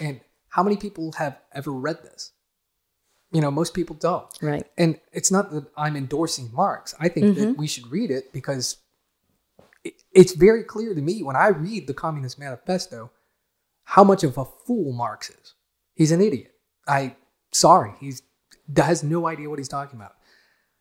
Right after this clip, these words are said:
Speaker 1: His whole goal is to make everybody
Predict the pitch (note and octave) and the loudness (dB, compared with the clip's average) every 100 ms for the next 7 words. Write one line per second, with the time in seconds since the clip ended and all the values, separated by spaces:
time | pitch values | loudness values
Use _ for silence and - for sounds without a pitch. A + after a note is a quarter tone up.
0 | _ - F3+ F3+ G#3+ A3+ F3+ E3 G3+ B2+ | _ 6 6 8 8 6 6 4 6 4
1 | B2+ B2+ - E3 C#3 C3 B2 _ _ _ | -2 -8 -6 -4 -6 -6 -12 _ _ _
2 | _ - D3+ D3+ - C3+ D#3+ E3 D#3 C#3+ | _ 0 2 2 -2 -6 -4 -2 -4 -6
3 | C#3 | -12